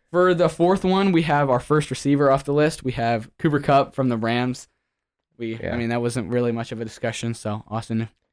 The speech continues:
Speaker 2: Yeah, absolutely shocking that we had Cooper Kupp at
Speaker 1: <laughs>
Speaker 2: four. No, um,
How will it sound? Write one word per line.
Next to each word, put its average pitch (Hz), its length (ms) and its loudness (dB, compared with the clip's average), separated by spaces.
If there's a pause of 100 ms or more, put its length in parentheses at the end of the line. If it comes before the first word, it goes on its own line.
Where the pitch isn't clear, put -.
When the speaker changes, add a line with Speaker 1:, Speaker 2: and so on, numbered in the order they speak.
(220)
Speaker 2:
Yeah, 113 260 4
absolutely 113 560 2
shocking 92 440 -2
that 82 140 0
we 90 120 0
had 87 280 0
Cooper - 320 -2
Kupp 87 220 -2
at 71 100 -10
Speaker 1:
<laughs> - 20 -20
Speaker 2:
four. 87 320 -4 (420)
No, 107 420 4 (140)
um, 95 380 -2